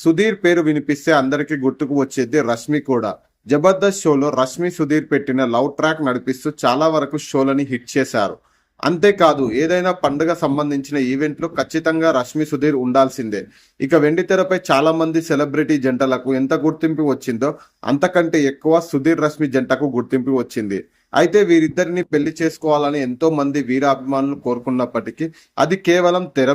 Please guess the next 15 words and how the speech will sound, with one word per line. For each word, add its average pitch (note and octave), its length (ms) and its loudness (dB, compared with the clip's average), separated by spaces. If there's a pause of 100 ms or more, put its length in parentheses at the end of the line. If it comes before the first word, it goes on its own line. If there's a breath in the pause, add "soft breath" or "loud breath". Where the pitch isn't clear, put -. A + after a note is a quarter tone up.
మీద E3 120 2 (140)
మాత్రమే C#3+ 420 0 (380 soft breath)
వీరు E3 300 4
సన్నిహితంగా D3 680 0 (100)
ఉంటారు, A#2+ 340 0 (120)
కానీ F3 220 2 (100)
తెర D#3 200 4
వెనుక D#3 260 0 (500 loud breath)
కాదు A#2+ 240 2 (100)
అనే D#3+ 140 2 (100)
విషయాన్ని D3+ 380 0 (100)
చాలాసార్లు C#3+ 520 2 (100)
బయటపెట్టారు. A#2+ 640 0 (320)
అయితే F3+ 260 2 (140)
తాజాగా F#3 380 2